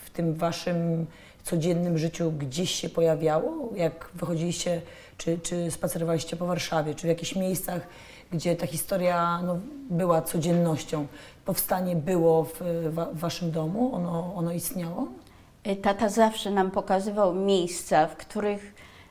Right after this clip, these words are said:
Speaker 2: e, warszawiacy walczyli. Ale to było takim, e, troszeczkę przyciszonym głosem, dlatego że mama go powstrzymywała i mówiła: „Ej, Heniu, no, nie możesz tak dzieciom tego wszystkiego opowiadać, bo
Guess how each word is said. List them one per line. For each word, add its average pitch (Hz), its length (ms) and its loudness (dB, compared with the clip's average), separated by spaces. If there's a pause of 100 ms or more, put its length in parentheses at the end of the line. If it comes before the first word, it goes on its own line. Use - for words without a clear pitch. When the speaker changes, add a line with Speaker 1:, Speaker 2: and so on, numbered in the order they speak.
(140)
Speaker 2:
e, - 40 -14 (680)
warszawiacy 190 640 -2
walczyli. 175 680 -4 (760)
Ale 208 240 4
to 220 140 2
było 240 260 2
takim, 226 560 0
e, 214 280 2
troszeczkę 247 580 -4
przyciszonym 233 800 0
głosem, 190 560 2
dlatego 214 380 2
że 220 120 0
mama 214 340 2
go 208 140 2
powstrzymywała 196 1160 0
i 214 100 -4
mówiła: 202 500 2 (720)
„Ej, 208 160 0
Heniu, 214 580 0
no, 196 420 2
nie - 200 0
możesz 226 380 0
tak 196 180 -2
dzieciom 196 340 -4
tego 196 220 -4
wszystkiego - 380 -2
opowiadać, 226 520 2
bo 208 80 -8